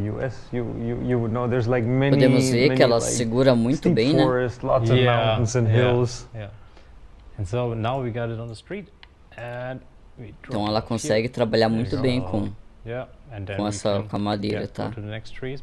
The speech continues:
Speaker 3: but we only harvested two. So, <laughs> then we are done for today. <laughs> Short working day. Um,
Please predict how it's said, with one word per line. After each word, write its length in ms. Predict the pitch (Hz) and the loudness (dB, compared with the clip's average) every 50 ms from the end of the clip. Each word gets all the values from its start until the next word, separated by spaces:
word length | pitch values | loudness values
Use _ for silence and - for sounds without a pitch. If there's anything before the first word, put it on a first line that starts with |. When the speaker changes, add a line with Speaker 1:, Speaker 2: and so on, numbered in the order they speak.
| - | -12
Speaker 3:
but 180 | - 107 104 101 - - - | -12 -10 -10 -12 -12 -14 -14
we 120 | 113 107 110 | -12 -12 -10
only 220 | 110 107 107 104 | -10 -10 -10 -10
harvested 480 | 104 107 104 104 104 101 - - 107 107 - - | -8 -8 -8 -10 -10 -12 -14 -16 -20 -20 -20 -18
two. 160 | - 104 104 - - - - | -18 -18 -18 -18 -18 -20 -18
So, 160 | - - 117 - - - - 147 - - - 139 - | -14 -14 -14 -14 -12 -10 -10 -10 -8 -8 -10 -10 -10
<laughs> 420 | - 147 113 - - 110 - - | -10 -10 -10 -10 -10 -10 -10 -8
then 220 | 147 120 113 123 131 | -8 -8 -6 -6 -6
we 80 | 127 | -6
are 80 | 127 120 | -6 -6
done 180 | 123 117 117 120 | -6 -6 -8 -10
for 160 | - - 127 | -10 -12 -12
today. 420 | 110 - 113 120 127 151 165 151 - - - - | -12 -12 -10 -10 -10 -8 -10 -12 -14 -18 -20 -16
<laughs> 800 | - 98 - - 185 - - - - - - - - - - _ _ - - - - - - - - - 233 185 - | -14 -14 -12 -10 -12 -12 -10 -10 -12 -12 -12 -16 -18 -18 -20 _ _ -20 -20 -20 -20 -16 -16 -14 -14 -14 -14 -16 -16
Short 340 | - - - 113 104 95 90 | -16 -14 -10 -10 -10 -8 -8
working 280 | 92 90 87 - - 101 | -10 -10 -12 -12 -14 -14
day. 220 | 98 95 - - - - - - - - - - - | -14 -14 -16 -16 -20 -20 -20 -20 -20 -20 -18 -12 -8
Um, 920 | 104 107 113 117 117 117 120 107 - 160 139 - 101 147 139 - - 160 | -6 -6 -6 -6 -6 -6 -6 -6 -8 -8 -8 -8 -8 -8 -8 -8 -10 -12